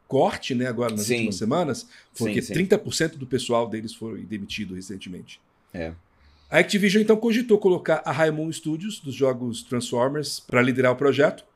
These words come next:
Speaker 1: mas o jornalista Tom Henderson acredita que a função vai acabar caindo nos braços da Treyarch mesmo, que já tá cuidando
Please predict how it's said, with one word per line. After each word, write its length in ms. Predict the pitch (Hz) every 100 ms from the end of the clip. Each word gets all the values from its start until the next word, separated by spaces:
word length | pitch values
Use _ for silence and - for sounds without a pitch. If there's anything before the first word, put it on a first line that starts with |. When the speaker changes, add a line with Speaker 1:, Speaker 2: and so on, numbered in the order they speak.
| 127
Speaker 1:
mas 240 | 123 131
o 40 |
jornalista 640 | 127 147 143 131 - 135 127
Tom 240 | 135 127
Henderson 300 | 127 127 143
acredita 400 | 143 120 117 -
que 160 | - 123
a 80 |
função 600 | 117 139 139 - 123 127 127 _ - _
vai 120 | 113
acabar 300 | 135 147 135
caindo 320 | 147 151 151 156
nos 240 | 156 -
braços 420 | 127 143 147 147
da 140 | 123 143
Treyarch 520 | 175 160 135 135 127
mesmo, 360 | 120 131 143 - _ _ _
que 80 | 131
já 140 | 165
tá 220 | 156 190
cuidando 640 | 202 262 151 151 165 175